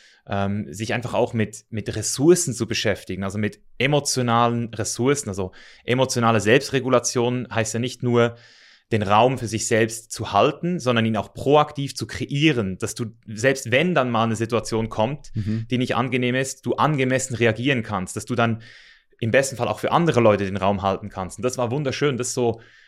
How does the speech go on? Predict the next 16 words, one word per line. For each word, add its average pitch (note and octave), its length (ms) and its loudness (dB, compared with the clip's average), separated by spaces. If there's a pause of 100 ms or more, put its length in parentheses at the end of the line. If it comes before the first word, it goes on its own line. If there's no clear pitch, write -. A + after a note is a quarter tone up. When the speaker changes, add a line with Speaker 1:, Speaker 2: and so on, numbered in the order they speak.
(140)
Speaker 1:
hat, A#2 140 -6
das C3+ 100 -2
hat C#3 140 2
für B2+ 80 -4
mich C3 120 -4
noch C#3 100 0
mal B2+ 100 0
so A#2 80 -2
den G#2+ 140 -4
Kreis A2+ 360 0
geschlossen A#2+ 460 0
in G#2 60 -2
diesem G2 180 -6
ganzen, G#2 420 -4
ähm, G2 260 -6
Emotionalthema. G#2+ 1120 -2